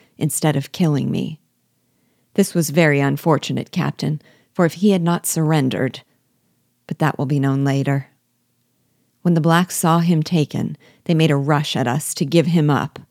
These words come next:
So effective was it that the militia was on the point of entering the water to help us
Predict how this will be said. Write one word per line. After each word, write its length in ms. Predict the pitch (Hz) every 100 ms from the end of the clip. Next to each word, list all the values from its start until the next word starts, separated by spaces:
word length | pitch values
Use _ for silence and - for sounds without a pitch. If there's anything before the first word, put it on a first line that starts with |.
| _ _ _ _ _ _
So 260 | - 185 175
effective 500 | 175 170 160 - 127
was 240 | 139 143
it 180 | 139 - _ -
that 120 | 165
the 80 | 160
militia 440 | 156 160 170 175
was 160 | 165 151
on 120 | 143
the 80 | 139
point 340 | - 165 175
of 80 | 170 -
entering 360 | 160 185 170
the 80 | 160
water 260 | 151 147 151
to 100 | 160
help 360 | 147 147 -
us 300 | 135 143 -